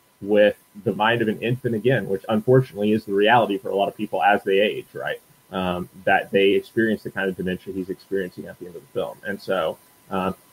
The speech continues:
and, and, you know, along the way, his life is filled with all the, you know, sadness, joy, whatever, um, that everyone else experiences in their own life. So I, I, I don't know. I, I, I kinda thought that, um,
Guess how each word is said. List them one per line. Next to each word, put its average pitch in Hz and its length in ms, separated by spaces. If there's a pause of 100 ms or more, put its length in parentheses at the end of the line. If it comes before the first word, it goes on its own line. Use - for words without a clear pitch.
and, 123 240
and, 151 180
you 185 60
know, 117 160
along 135 320
the 131 40
way, 131 220
his 113 180
life 131 240
is 107 120
filled 131 300
with 113 120
all 123 200
the, 113 360
you 117 120
know, 104 280
sadness, 120 580
joy, 113 400 (200)
whatever, 113 560 (320)
um, 95 500 (380)
that 104 340 (160)
everyone 110 400
else - 240
experiences 95 720
in 95 100
their 87 200
own 87 180
life. 71 260
So 123 140
I, 117 180
I, 120 200
I 135 100
don't 127 140
know. 101 160
I, 104 300
I, - 100
I 120 80
kinda 127 340
thought 110 400
that, 92 240 (400)
um, 87 380